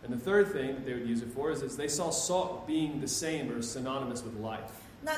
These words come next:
Speaker 2: 第三个呢，就是说呢，盐跟生命其实是相同意思的。
Speaker 1: That they would, they would, they would use salt for healing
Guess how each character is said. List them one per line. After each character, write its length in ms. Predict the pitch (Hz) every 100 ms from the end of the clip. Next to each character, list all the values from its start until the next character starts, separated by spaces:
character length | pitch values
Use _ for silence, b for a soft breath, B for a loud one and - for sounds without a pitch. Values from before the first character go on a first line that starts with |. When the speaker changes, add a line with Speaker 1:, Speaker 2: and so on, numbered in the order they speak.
| 311
Speaker 2:
第 80 |
三 260 | 330 339 339
个 60 | 294
呢， 140 | 247
就 140 | 233 226
是 180 | 226 233
说 200 | 233 226
呢， 160 | 220 202 190 202
盐 320 | 214 214 -
跟 160 | 311 320
生 240 | - 349 339
命 160 | 339 233
其 180 | - 240
实 140 | 233
是 100 | 226
相 300 | 254 - 269
同 240 | - 175 208
意 60 |
思 180 | 185 -
的。 120 | - 131 -
Speaker 1:
That 80 | 123
they 100 | 151 156
would, 180 | 151
they 100 | 147
would, 220 | 151 151 -
they 100 | 143
would 140 | 139
use 320 | 131 170 175
salt 240 | 175 156 131
for 140 | 131 131 - -
healing 280 | 175 190 170